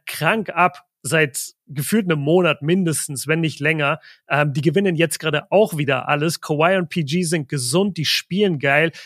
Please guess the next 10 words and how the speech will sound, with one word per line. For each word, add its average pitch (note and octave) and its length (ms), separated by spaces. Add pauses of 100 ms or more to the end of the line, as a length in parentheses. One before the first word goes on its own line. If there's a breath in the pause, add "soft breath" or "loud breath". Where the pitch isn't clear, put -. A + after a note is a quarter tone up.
(140)
die, D#3 260
die C#3+ 120
sind F3 180
perfekt - 580 (160)
einharmoniert F3 1040
mit, D#3+ 420
äh, D#3+ 180
mit D3+ 240
James E3 360
Harden. D#3 420